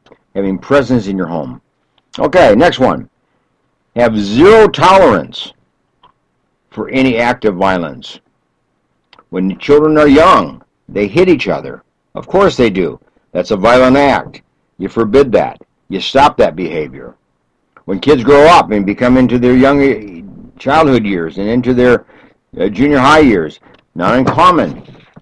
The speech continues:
to say things and to act in a violent way one towards the other. It's forbidden. It's stopped.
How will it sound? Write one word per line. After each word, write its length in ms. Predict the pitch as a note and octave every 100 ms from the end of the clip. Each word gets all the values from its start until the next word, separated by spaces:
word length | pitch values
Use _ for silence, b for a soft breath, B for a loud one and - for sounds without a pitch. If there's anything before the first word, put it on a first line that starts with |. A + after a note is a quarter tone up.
| - - -
to 100 | -
say 260 | - D#3+ E3
things 340 | B2+ A2 F#2+
and 100 | F#2+
to 80 | F2+
act 420 | A#2+ D3+ D3 A2
in 120 | A2+ G#2
a 60 |
violent 360 | G2 B2 C#3 C3+
way 180 | D3 C3
one 220 | A#2 C3+
towards 260 | A#2 C3+
the 140 | A2 B2+
other. 360 | D#3 G#2 D2+ D2+
It's 300 | _ A#2+ B2+
forbidden. 600 | - C3+ C#3 F#3 A#2 B1+ - _ _ _ _ _ _ _ _ _ _ _ _ _ _ _
It's 180 | F2+ -
stopped. 480 | - E3+ C#3 -